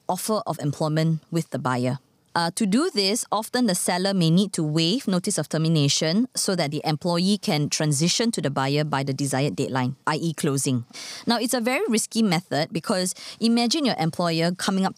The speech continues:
to you and say, "Uh, I need you to resign because I'm selling the business, and, um, if you want, you can just take on employment with the other side."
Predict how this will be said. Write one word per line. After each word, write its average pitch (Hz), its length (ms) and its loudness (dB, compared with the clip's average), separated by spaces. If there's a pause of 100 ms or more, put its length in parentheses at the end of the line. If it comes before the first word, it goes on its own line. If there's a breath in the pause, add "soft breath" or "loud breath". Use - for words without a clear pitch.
to - 20 -2
you 165 140 0
and 143 240 0
say, 151 400 -2 (340 soft breath)
"Uh, 156 220 0
I 170 80 -2
need 190 160 2
you 220 160 2
to - 20 -2
resign 139 600 0 (340 loud breath)
because 160 320 -2
I'm 143 80 -4
selling 156 320 -2
the 127 40 0
business, 143 640 -2 (280 loud breath)
and, 151 380 0
um, 139 300 0
if 160 120 -4
you 147 140 -2
want, 165 240 0
you 214 80 2
can 139 180 -2
just 147 260 -2
take 180 200 -4
on 143 120 -2
employment 139 440 -2
with 135 140 -8
the 127 120 -2
other 123 140 -4
side." 110 400 -4